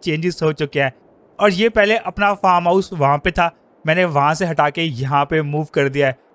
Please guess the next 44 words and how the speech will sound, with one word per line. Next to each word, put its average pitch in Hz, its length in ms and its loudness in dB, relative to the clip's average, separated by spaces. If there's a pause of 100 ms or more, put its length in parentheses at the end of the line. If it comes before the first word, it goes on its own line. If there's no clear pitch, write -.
और 220 60 4
यहाँ 214 260 4
पे 233 140 -2
एक 226 100 -4
ये 247 100 0
प्रॉपर 214 440 2
अपना 202 260 0
गैराज 165 320 0
सेटअप 175 300 -4
कर 175 140 0
दिया 165 200 0
अपने 185 160 -2
ट्रैक्टर्स 165 480 -4
वगैरह 160 200 2
के 165 140 -2
लिए 160 120 0
और 165 160 0
गाड़ियों 143 320 0
के 165 140 -4
लिए 165 120 -2
और 170 160 -4
जितनी 170 260 -6
भी 170 60 -6
अटैचमेंट 160 480 -2
है 185 80 0
उनके 170 340 -2
लिए। 180 180 0 (440)
और 196 180 2
ग्रीन 202 240 0
हाउस 208 240 2
मैंने 202 160 0
सारे 170 320 0
वहाँ 147 240 -2
पे 170 120 -2
पहुँचा 160 320 0
दिए 165 120 -2
हैं, 170 60 -4
जो 175 160 0
फील्ड 165 280 -4
मैंने 160 180 -2
नया 147 200 0
परचेज 151 420 -4
किया 143 280 0
था। 143 160 0